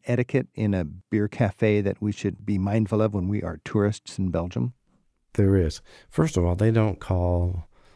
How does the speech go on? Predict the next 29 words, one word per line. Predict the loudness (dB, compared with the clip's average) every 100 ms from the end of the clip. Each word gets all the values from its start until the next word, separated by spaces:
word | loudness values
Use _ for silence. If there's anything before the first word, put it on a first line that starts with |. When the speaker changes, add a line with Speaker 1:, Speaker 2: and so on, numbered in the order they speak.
| _ -4
Speaker 2:
bars | 0 4 4 4 2
bars | -2 -2 -2 -4
there. | -2 -2
They | -2
call | -2 0
'em | 2
beer | 4 2
cafes | 2 0 2 2 2 2
or |
taverns. | 0 2 2 2 -2 -4 -8 _ _ -20 -20 _ 0
And | 4
the | 4
distinction | 4 2 6 6 6 4
would | 4 4
be | 2
taverns | 4 4 4 6 2 2
tend | 0 2 2
to | 0
serve | -2 -2 -2
food, | 2 4 4 2
whereas | 0 0
the |
beer | 0 0 0
cafes | 0 0 2 2 2 2
maybe | 2 2 2
not | 0 -2
so | -2 0
much. | 0 -2 -8 -20 _ _ _ _ 0
But | 0